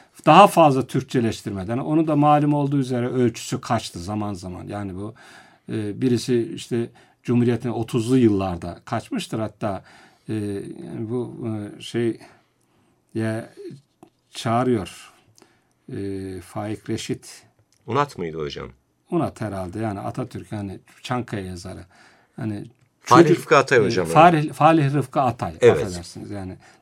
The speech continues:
Speaker 1: düzeltelim. E, orada yazılıyor Falih Rıfkı. Yani bu dil konusunda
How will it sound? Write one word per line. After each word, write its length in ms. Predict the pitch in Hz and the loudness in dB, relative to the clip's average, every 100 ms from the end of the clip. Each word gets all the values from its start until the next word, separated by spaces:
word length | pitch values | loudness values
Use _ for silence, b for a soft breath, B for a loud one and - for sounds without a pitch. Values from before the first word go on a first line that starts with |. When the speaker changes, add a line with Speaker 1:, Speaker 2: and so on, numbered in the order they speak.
| - | -8
Speaker 1:
düzeltelim. 640 | 123 113 104 - 120 208 302 _ b b b _ | -4 -2 -4 -6 -6 -4 -6 _ b b b _
E, 260 | 110 104 98 | -6 -4 -4
orada 500 | 135 143 135 127 117 113 | -2 -2 0 -2 -4 -2
yazılıyor 460 | 117 113 160 135 | -2 0 0 0
Falih 400 | 87 110 104 95 | 0 -4 -4 -6
Rıfkı. 380 | 101 92 - 285 - b b b | -10 -10 -10 -10 -10 b b b
Yani 260 | 135 113 110 | -6 -4 -4
bu 320 | - 135 139 - 110 | -4 -4 -4 -6 2
dil 200 | 135 170 | 4 4
konusunda 640 | - 180 131 - 110 92 | 2 2 2 2 -2 -4